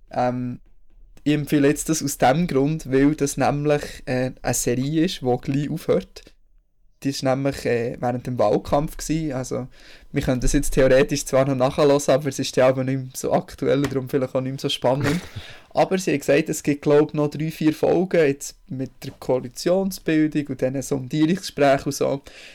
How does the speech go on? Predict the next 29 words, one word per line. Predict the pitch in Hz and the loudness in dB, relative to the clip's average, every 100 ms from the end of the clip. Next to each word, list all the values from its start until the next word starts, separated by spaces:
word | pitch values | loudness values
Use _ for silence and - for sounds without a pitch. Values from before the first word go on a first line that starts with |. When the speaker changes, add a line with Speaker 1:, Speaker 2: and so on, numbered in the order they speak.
| - | -8
Speaker 1:
ist, | - - | -4 0
ähm, | - 127 127 131 123 | 4 4 4 -2 -4
ja, | 139 139 135 | 4 4 4
wie | 139 | -2
es | 139 | -8
der | - | -4
Name | 131 127 | -2 -2
schon | 127 | -4
sagt, | - 123 143 | 0 0 0
ein | - | -8
Politik-Podcast | - 127 - - - - 156 147 - 151 131 156 - - | -2 -4 -2 -8 -10 -4 -4 -4 -4 -2 0 -2 -6 -14
von | - 127 | -4 -4
Spiegel | 123 135 135 123 | -2 -4 0 0
Online. | 127 151 175 190 - - - - - - | 0 -2 -2 -4 -10 -20 -20 -20 -20 -6
Ähm, | - 127 127 | 2 2 2
ist | 131 - | -6 2
sehr, | 143 | 2
sehr | 175 | 4
spannend. | 170 - 127 180 294 151 | 2 2 2 2 -2 -4
Ich | |
finde, | 147 135 127 | -2 -2 -2
es | |
ist | - | -4
sehr | - 131 | 2 2
gut | - 156 | 2 -2
gemacht. | 156 175 - - - _ - - - - - | -2 -4 -4 -10 -20 _ -20 -20 -20 -20 -12
Nimmt | 135 131 127 | -6 -6 -6
sich | 139 - | -8 -4
oder | 131 | -6